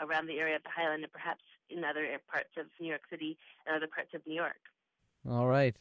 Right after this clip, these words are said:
Speaker 2: Doctor Ware, anything else about this cockroach that you find particularly fascinating?
Speaker 1: Well, I think it'll be really interesting to see how, um, this particular species interacts with the species we already have. Competition is always, competition for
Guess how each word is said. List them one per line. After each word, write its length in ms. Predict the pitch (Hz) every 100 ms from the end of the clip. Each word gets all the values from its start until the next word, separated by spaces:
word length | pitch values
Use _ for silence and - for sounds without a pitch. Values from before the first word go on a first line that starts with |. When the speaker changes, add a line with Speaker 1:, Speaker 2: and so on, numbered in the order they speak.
| -
Speaker 2:
Doctor 320 | 131 127 -
Ware, 220 | 123 131
anything 380 | 143 160 147 143
else 180 | 139 -
about 220 | 123 123
this 120 | 131
cockroach 640 | - 123 123 123 107 - -
that 220 | 104 101
you 140 | 110
find 280 | 107 117 107
particularly 580 | 107 131 - 117 110 107
fascinating? 720 | - 113 120 104 92 85 82 _ _ _ _ _ _ _ _ _ - - -
Speaker 1:
Well, 200 | 247 247 240
I 60 | 233
think 180 | 415 523
it'll 160 | 480
be 140 | 262 214
really 240 | 233 240
interesting 540 | 226 226 214 - 185
to 60 | 170 -
see 100 | 190 180
how, 360 | 196 170 175 -
um, 360 | 170 160 156 - _ _
this 140 | - 226 -
particular 420 | - 208 190 170 -
species 360 | 180 170 180 160 -
interacts 480 | 180 185 170 170 -
with 80 | 165
the 80 | 175
species 260 | - 160 160
we 100 | 170
already 320 | 156 - 165 160
have. 280 | 151 156 190 _ - - -
Competition 600 | 196 190 202 196 196 180
is 120 | 165 -
always, 400 | 175 170 175 165 -
competition 460 | 190 185 190 - 185
for 100 | -